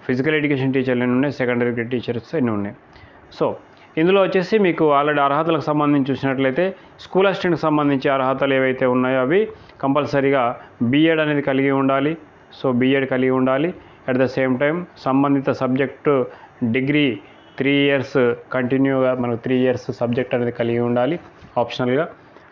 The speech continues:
and బీఎడ్ కలిగి ఉండాలి, సేమ్ మెథడాలజీ, అది కండిషన్. లాంగ్వేజ్ పండిట్కి వచ్చేసి కూడా మనకు, ఆ, డిగ్రీ లెవెల్లో సబ్జెక్ట్ ఆప్షనల్గా చదివి ఉండాలి, and బీఎడ్ లేదా లాంగ్వేజ్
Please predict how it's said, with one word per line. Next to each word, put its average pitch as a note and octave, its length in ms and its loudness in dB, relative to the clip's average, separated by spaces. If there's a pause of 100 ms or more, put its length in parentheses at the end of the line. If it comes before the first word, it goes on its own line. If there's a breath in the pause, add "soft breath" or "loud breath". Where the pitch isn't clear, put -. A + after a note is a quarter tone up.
and B2 120 0
బీఎడ్ C3 360 2
కలిగి C3+ 220 0
ఉండాలి, C#3 440 0 (100)
సేమ్ C3 300 0
మెథడాలజీ, C3 580 0 (680)
అది A#2+ 120 -2
కండిషన్. B2+ 480 -2 (400)
లాంగ్వేజ్ D#3+ 460 2
పండిట్కి D3+ 280 0
వచ్చేసి C#3 320 -2
కూడా C#3+ 160 0
మనకు, C3+ 540 0 (460 loud breath)
ఆ, A#2 180 0
డిగ్రీ C#3+ 380 2
లెవెల్లో D#3 420 2
సబ్జెక్ట్ C3+ 680 0 (460 loud breath)
ఆప్షనల్గా D3 440 0
చదివి C3+ 340 2
ఉండాలి, C#3+ 420 2 (580)
and B2+ 140 2 (260)
బీఎడ్ D3 560 0 (200)
లేదా C#3+ 520 0 (360)
లాంగ్వేజ్ D3+ 500 2